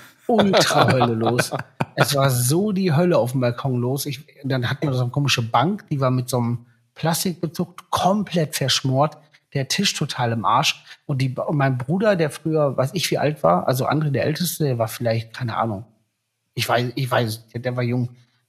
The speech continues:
mit der Nachbarin in der Ecke vom Balkon und vor den Weg abgeschnitten, weil die ganzen Böller losgingen. Und meine Eltern sind so durchgedreht. Meine Eltern waren immer super entspannt, aber da gab's richtig Lack.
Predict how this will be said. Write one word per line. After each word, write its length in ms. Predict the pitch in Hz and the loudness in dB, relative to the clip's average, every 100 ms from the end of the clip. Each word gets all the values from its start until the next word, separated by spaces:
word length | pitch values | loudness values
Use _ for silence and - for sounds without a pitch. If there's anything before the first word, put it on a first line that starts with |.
| _ | _
mit 140 | 143 | -2
der 80 | 131 | 0
Nachbarin 500 | 131 156 - 156 160 | 2 0 0 0 0
in 180 | - 220 | 0 0
der 140 | 214 | 2
Ecke 220 | 208 214 | 2 0
vom 240 | 185 147 135 | -2 0 2
Balkon 400 | 123 123 147 160 | 0 2 0 2
und 240 | - 131 | 0 -2
vor 300 | - - 190 | -2 2 2
den 280 | 180 151 151 - | 4 2 0 -4
Weg 340 | 151 143 185 156 | -4 -2 0 -2
abgeschnitten, 520 | 139 135 - 143 139 | -2 -4 -2 0 2
weil 120 | 123 | 0
die 100 | 127 | 0
ganzen 300 | 131 131 139 | 0 0 0
Böller 240 | 135 143 120 | 0 2 0
losgingen. 640 | 107 113 - 107 123 - _ _ _ _ _ | 0 -4 -4 -4 -4 -6 _ _ _ _ _
Und 140 | 131 | -4
meine 240 | 123 120 120 | 0 0 0
Eltern 300 | 120 117 110 | 0 0 0
sind 180 | 113 113 | 0 0
so 120 | 123 | -2
durchgedreht. 600 | 123 123 - - 113 113 | -2 -4 -4 -8 -10 -4
Meine 160 | 120 110 | -2 0
Eltern 240 | 143 131 | 0 2
waren 160 | 117 107 | 0 0
immer 260 | 139 113 | 0 2
super 480 | 113 113 123 156 147 | 0 0 0 0 0
entspannt, 420 | 104 123 - 113 90 | 0 -2 0 0 2
aber 140 | 107 | 2
da 120 | 110 | 2
gab's 340 | 104 113 - 117 | 0 -2 -4 -4
richtig 340 | 110 117 110 | -6 -8 -8
Lack. 240 | 110 104 | -6 -6